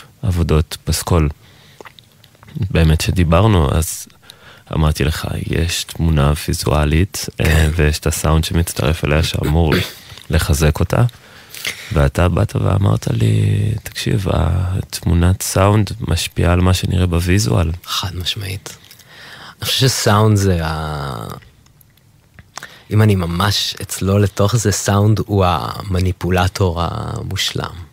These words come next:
Speaker 1: מהמם.
Speaker 2: אנחנו מאוד בטוחים במה שאנחנו רואים תמיד. אנחנו לא בטוחים במה אנחנו שומעים. אנחנו יודעים מה זה גורם לנו להרגיש. אבל זה כל העניין. ראייה מבחינתנו היא העובדות,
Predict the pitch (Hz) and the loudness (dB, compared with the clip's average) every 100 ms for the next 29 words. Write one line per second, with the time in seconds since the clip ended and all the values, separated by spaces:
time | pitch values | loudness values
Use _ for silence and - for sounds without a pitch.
0 | _ _ _ 107 98 110 190 - - - | _ _ _ 0 4 4 2 -4 -18 -20
1 | - - - 110 104 - 113 107 - 131 | -20 -20 -4 0 2 4 4 4 2 2
2 | 127 - 107 - 104 101 92 87 90 85 | 2 0 -2 0 2 2 2 -2 -2 -4
3 | 80 - - 80 87 90 85 87 92 92 | -4 -6 -6 -6 -6 -8 -8 -6 -8 -10
4 | _ _ _ _ _ _ _ - - - | _ _ _ _ _ _ _ -20 -12 -4
5 | 95 - 104 107 113 117 - 98 92 80 | -4 0 4 4 4 0 -2 -2 -2 -2
6 | 73 85 - - - 71 - - - - | -6 -6 -6 -8 -6 -8 -10 -16 -20 -20
7 | _ - 98 95 101 120 156 120 117 120 | _ -10 -2 2 4 4 4 4 2 2
8 | 110 92 98 87 82 78 82 80 90 - | 0 0 0 0 -4 -6 -8 -10 -8 -8
9 | - _ _ - - - - - - - | -10 _ _ -20 -20 -20 -20 -20 -12 -2
10 | 98 95 135 - - 120 104 95 95 82 | 0 2 0 0 0 2 4 2 0 -2
11 | - - _ - 113 107 104 113 127 139 | -12 -20 _ -4 0 2 4 4 4 2
12 | 131 - 110 98 107 110 104 104 101 95 | 0 0 -2 0 0 2 2 2 0 -2
13 | 92 87 82 - - | -4 -6 -8 -10 -10